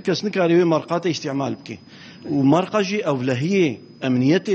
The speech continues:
دێ ئینسانە. ئەم دەبێژن ئەو مارقا منە، تەسجیل کریە، ت کەس نکاری سەر وێ مارقێت شتێکی سەختە بفرۆشی. وێجە ئەو مارقەوی مالی تێفرۆتن.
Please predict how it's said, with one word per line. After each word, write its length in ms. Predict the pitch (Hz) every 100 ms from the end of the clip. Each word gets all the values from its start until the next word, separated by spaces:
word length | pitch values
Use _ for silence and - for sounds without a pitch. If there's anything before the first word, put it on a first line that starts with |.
| 156
دێ 80 | 147
ئینسانە. 360 | 123 - 120 123 185
ئەم 120 | 185
دەبێژن 320 | 151 156 156 185
ئەو 100 | 180 175 147
مارقا 260 | 135 160 160
منە، 200 | 180 196 190 - 117 - - - - 139 139 143 139 139 135 135
تەسجیل 360 | 127 - 196 185
کریە، 260 | 196 196 208 196 -
ت 20 | 202
کەس 140 | 165 165
نکاری 300 | 175 156 147 -
سەر 120 | 165
وێ 80 | 185 175
مارقێت 260 | 143 151 -
شتێکی 260 | - 135 135
سەختە 360 | - - - 214 190 - _ _ _
بفرۆشی. 460 | 175 - 131 - 110 - - - - 143
وێجە 200 | 151 180
ئەو 120 | 202 233 202
مارقەوی 340 | 175 202 208 180
مالی 160 | 170 160
تێفرۆتن. 460 | 170 143 117 -